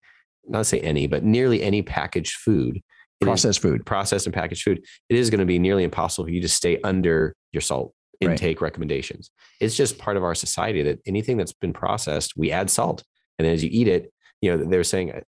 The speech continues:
Speaker 1: was it five, uh,
Speaker 2: You can have a teaspoon
Speaker 1: a
Speaker 2: of
Speaker 1: teaspoon, there you
Speaker 2: salt
Speaker 1: go, yeah, five
Speaker 2: a
Speaker 1: grams.
Speaker 2: day, which is normal.
Speaker 1: Yeah.
Speaker 2: But we give, that's like ten percent of our salt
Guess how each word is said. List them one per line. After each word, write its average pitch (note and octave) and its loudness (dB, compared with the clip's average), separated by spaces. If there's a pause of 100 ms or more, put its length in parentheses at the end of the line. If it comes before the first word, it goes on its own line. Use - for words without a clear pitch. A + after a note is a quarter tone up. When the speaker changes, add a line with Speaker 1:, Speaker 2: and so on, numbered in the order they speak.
(160)
Speaker 1:
was F#2+ -2
it - -6
five, F#2+ 0 (400)
uh, F2 -4 (160)
Speaker 2:
You E3+ 6
can E3+ 4
have E3 2
a A2+ 2
teaspoon D3 2
Speaker 1:
a - 2
Speaker 2:
of F#2+ 0
Speaker 1:
teaspoon, B2+ 2
there G2+ 0
you D#2+ -4
Speaker 2:
salt - -6
Speaker 1:
go, E2 -6
yeah, D#2 -8 (100)
five F2+ -4
Speaker 2:
a - 0
Speaker 1:
grams. - -2
Speaker 2:
day, B2 2
which A2 0
is G#2+ -8
normal. A2 0
Speaker 1:
Yeah. E2+ -4 (280)
Speaker 2:
But A2 0
we C3+ 0
give, B2+ 0
that's C3+ 0
like A#2+ -4
ten E3+ 0
percent C3+ 0
of A2 -2
our G#2 2
salt A#2+ -2